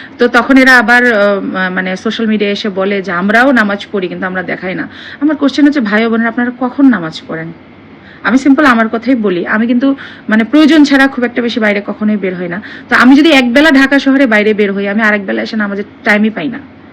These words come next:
হ্যাঁ, মানে বাসায় আসতে আসতেই নামাজের ওয়াক্ত চলে যায়, দুই তিন ওয়াক্ত নষ্ট হয়ে যায়।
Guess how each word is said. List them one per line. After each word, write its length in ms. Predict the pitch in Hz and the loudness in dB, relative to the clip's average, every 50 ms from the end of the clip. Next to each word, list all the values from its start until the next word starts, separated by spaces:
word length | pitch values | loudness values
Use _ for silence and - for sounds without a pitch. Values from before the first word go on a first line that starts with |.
| - - - - - - - - - - - - - - - | -20 -20 -20 -20 -20 -20 -20 -20 -20 -20 -20 -20 -18 -12 -10
হ্যাঁ, 220 | 285 311 294 214 | -6 -4 -2 -2
মানে 180 | 190 202 220 220 | 0 2 2 2
বাসায় 400 | 220 240 254 254 302 311 320 320 | 2 2 2 2 2 2 2 2
আসতে 240 | - 240 226 - 311 | 0 -2 -2 0 0
আসতেই 260 | 320 302 - - 349 | 0 0 0 0 2
নামাজের 360 | 330 302 285 262 254 233 247 233 | 2 4 4 4 4 2 2 0
ওয়াক্ত 260 | 226 220 220 - 240 | 0 -2 -4 -4 -6
চলে 280 | 220 - 254 247 226 | -4 -2 -2 -2 0
যায়, 200 | 196 185 160 143 | -2 -2 -4 -6
দুই 160 | 151 165 220 214 | -4 -4 -4 -4
তিন 140 | 240 214 | -2 -2
ওয়াক্ত 200 | 214 208 202 - | -4 -4 -4 -6
নষ্ট 280 | 220 196 185 - - 202 | -8 -8 -10 -10 -10 -10
হয়ে 220 | 185 175 170 160 | -10 -8 -8 -10
যায়। 160 | 156 - - | -10 -12 -14